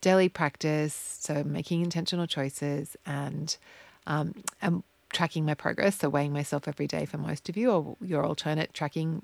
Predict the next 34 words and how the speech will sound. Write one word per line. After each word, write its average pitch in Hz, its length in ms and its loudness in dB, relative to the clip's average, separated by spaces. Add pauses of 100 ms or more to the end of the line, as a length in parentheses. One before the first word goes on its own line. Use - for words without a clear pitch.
method 196 440 4
if 226 100 4
that's - 320 0
you. 208 340 4 (480)
And - 80 0
you 180 100 4
don't 175 280 6
have 151 180 -2
to - 80 -4
do 151 140 0
it 160 80 -4
perfectly. - 680 -6
Like, 165 280 -10 (140)
s-, - 160 -16 (120)
seriously, 160 600 2 (300)
like, 151 240 0
nobody 165 520 8
does 147 340 4
it 143 140 -2
perfectly, 180 680 2
and 160 240 0
that's - 220 -6
totally 156 420 0
fine. 151 320 -4
There's - 260 -6
totally 156 560 2
still 151 260 -2
times 160 380 -6
where - 220 -2
I - 60 -2
overeat 226 540 4
or 196 100 -2
I 202 40 -2
make - 240 -4